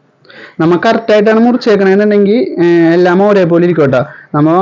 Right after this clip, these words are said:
വളവും തിരിവൊക്കെ ഉണ്ട് എന്നുണ്ടെങ്കിൽ അത് അത്ര ഇതായിട്ട് കിട്ടൂല കേട്ടോ.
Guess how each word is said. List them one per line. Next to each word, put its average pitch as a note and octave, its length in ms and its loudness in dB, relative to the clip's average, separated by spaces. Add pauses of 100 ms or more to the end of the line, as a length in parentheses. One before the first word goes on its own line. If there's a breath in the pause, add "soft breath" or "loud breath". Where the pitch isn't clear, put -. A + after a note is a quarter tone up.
(180)
വളവും E3+ 340 2
തിരിവൊക്കെ G3+ 400 2
ഉണ്ട് G#3 200 0
എന്നുണ്ടെങ്കിൽ F#3+ 760 0
അത് F3+ 520 0
അത്ര F3 180 -2 (220)
ഇതായിട്ട് E3 280 0
കിട്ടൂല E3 300 -2
കേട്ടോ. B2 300 -2